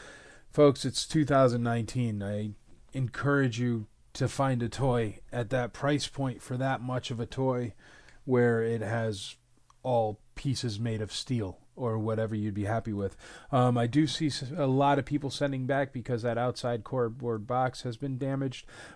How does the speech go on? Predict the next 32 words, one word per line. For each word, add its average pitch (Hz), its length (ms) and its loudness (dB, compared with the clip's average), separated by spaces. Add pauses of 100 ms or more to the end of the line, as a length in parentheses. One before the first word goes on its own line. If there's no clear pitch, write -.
But 135 300 2
just 196 220 2
so - 80 -2
you 135 160 2
know, 151 180 6
there's 113 240 0
a 110 60 -6
cardboard 147 580 2
box 117 400 0
inside 135 600 0
that 147 160 4
cardboard 165 480 4
box, 170 340 2
and 117 160 -4
then 113 140 -2
inside 131 560 2
that 156 260 2
box 90 440 -4 (100)
is 104 600 -4
the 107 140 -4
actual, 98 680 -6 (380)
uh, 92 260 -6
product 117 540 -2
with 101 180 -8
the 90 60 -14
box, - 460 -6 (480)
um, 92 520 -6 (360)
with 110 160 -6
the 104 80 -6
box 113 320 -4
art. 73 260 -8
So, 95 380 -6